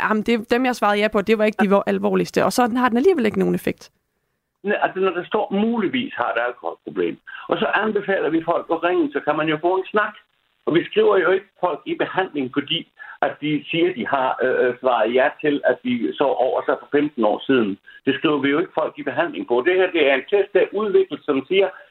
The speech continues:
Speaker 2: der er en indikation, der er en mulighed for. Du har muligvis et alkoholproblem. Og så siger vi, "Ring til os." Der er alt for få,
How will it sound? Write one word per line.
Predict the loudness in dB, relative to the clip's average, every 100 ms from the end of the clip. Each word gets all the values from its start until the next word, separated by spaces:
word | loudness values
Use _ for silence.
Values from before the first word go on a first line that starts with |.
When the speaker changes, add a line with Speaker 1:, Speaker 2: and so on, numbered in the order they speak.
| _
Speaker 2:
der | 0
er | 2
en | 2 0
indikation, | 0 0 0 2 2 2
der | 0
er | 0
en | 2 0
mulighed | 0 -2 -2 -2 -2
for. | -4 -6 -18 -20 _ _
Du | 2
har | 2
muligvis | 2 2 0 -2
et | -2 -2
alkoholproblem. | -2 -8 -10 -12 -4 -4 -4 -10 -6 -4
Og | -2
så | -2
siger | -2 -2
vi, | 0 -2
"Ring | -2 -2
til | 0 0
os." | 0
Der | -2
er | 0 0
alt | -2 -6
for | -16 _
få, | 2